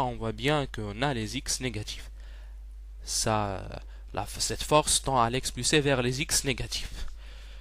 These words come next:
Donc, dans la zone, dans la zone un, écrivez s'il vous plaît là, dans la zone un, ajoutez dans la zone un. Dans la zone trois, la force F trois tend à expulser la charge Q vers les X négatifs. Donc, dans la zone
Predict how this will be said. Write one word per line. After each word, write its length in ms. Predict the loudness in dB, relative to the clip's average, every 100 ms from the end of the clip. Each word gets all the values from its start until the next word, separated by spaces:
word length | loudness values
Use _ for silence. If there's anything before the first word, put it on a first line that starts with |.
| -12 -12
Donc, 500 | 4 8 8 6 2 0 -2 -12 0
dans 280 | 2 2 2
la 180 | 2 4
zone, 500 | 6 6 6 2 -8 -12 -14 -14 -12 -12 -14 -14 -14 -12 0
dans 160 | 4 6
la 120 | 6
zone 220 | 4 2
un, 200 | 2 2 2
écrivez 380 | 6 6 6
s'il 160 | 0 0
vous 120 | -2
plaît 180 | -2 0
là, 120 | 0
dans 200 | -2 -2
la 100 | -2
zone 200 | -2 -4
un, 180 | -4 -4
ajoutez 300 | -4 -4 -4
dans 140 | -4 -6
la 100 | -6
zone 180 | -4
un. 160 | -4 -4 -6 -12 -12 -4
Dans 140 | 2
la 80 | 4
zone 160 | 4 0
trois, 160 | 0
la 80 | 0
force 240 | 0 0 0
F 80 | -4
trois 200 | -2 -2
tend 180 | -2 -2
à 80 |
expulser 480 | -2 -2 -4 -2 0
la 80 | 0
charge 300 | -2 -2 -4
Q 100 | -6
vers 240 | -2 -2
les 220 | -4 -6 -4
X 260 | -4 -4 -6 -12 -8
négatifs. 560 | -4 -2 -2 0 -4 -6 -12 -12 -12 -8
Donc, 440 | 2 2 2 -4 -10 -12 -14 -12 -12 -12 -12 -12 -12 -12 -12 -14 -14 -14 -12 -12 -12 -12 -12 -12 -12
dans 320 | 2 4 4
la 220 | 4 2
zone 500 | 2 0 -2 -4 -8